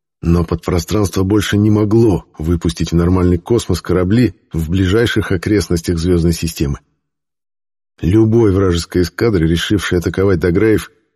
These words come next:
придётся почти сутки добираться до цели в обычном пространстве, и это даст обороняющимся шанс подготовиться к отражению удара, а, возможно, и дождаться помощи извне.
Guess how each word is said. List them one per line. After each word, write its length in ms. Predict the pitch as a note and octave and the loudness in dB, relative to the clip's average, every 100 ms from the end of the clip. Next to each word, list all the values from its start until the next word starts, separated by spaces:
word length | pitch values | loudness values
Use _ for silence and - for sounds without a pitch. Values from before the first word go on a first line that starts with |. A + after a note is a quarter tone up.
| _ _ | _ _
придётся 440 | E2 F2+ G#2 - | -2 0 0 -2
почти 460 | - G#2 - - A2 | -4 -4 -4 -2 -2
сутки 520 | - - C3+ A#2 - | -2 -2 0 0 0
добираться 460 | G#2+ G#2+ A2 G#2 G2+ | 0 2 2 0 0
до 140 | F#2+ | -2
цели 300 | F2 A#2+ A2 | 0 0 2
в 100 | F#2+ | 2
обычном 420 | F#2 F2+ - G#2+ | 0 0 0 -2
пространстве, 680 | F#2 F#2+ - A2 G2+ - - _ _ _ _ _ _ _ | -2 -4 -2 -2 -2 -6 -16 _ _ _ _ _ _ _
и 140 | F2 E2 | -2 0
это 220 | E2 F2 | 0 0
даст 300 | F2+ G#2+ G2+ | 0 0 -2
обороняющимся 720 | F#2 F#2 G#2 G2+ F#2+ F#2+ F2+ | -2 0 2 0 0 -4 -4
шанс 320 | - G#2+ G#2 | -2 -2 -2
подготовиться 720 | - E2+ F#2 E2+ B2 G#2 F#2+ | -4 -2 -2 0 0 0 0
к 60 | G2 | -4
отражению 480 | - F#2 G2+ G2+ F#2 | -4 0 0 2 2
удара, 420 | E2+ G#2+ G2 F2 _ _ _ _ - | 0 0 -2 -4 _ _ _ _ -6
а, 100 | D#2 | -2
возможно, 520 | D#2+ F2 A2 G#2 A#2 | 0 0 0 2 0
и 60 | |
дождаться 480 | G#2+ A#2 G#2 A#2 - | 2 0 0 -2 -4
помощи 500 | - A2+ A2+ G#2+ G#2+ | -2 0 0 0 -2
извне. 400 | F#2+ F#2 G#2+ F#2+ | 0 0 0 -2